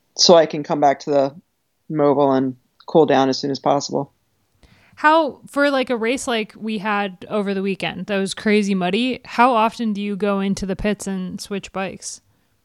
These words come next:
Speaker 1: Um, a super muddy race is probably every lap.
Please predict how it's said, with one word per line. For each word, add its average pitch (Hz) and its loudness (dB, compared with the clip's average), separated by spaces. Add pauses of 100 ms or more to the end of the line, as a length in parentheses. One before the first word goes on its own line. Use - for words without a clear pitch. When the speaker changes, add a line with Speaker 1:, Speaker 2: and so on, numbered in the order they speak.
(540)
Speaker 1:
Um, 277 8
a 247 2
super 330 -2
muddy 254 2
race 285 2
is 220 -8
probably 214 2
every 190 2
lap. 175 2